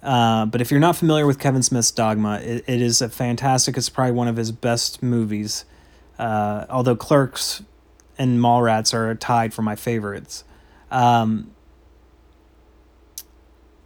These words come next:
if you have a belief, people die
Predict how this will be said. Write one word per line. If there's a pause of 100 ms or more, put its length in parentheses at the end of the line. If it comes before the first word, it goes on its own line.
(1040)
if
you
have
a
belief,
people
die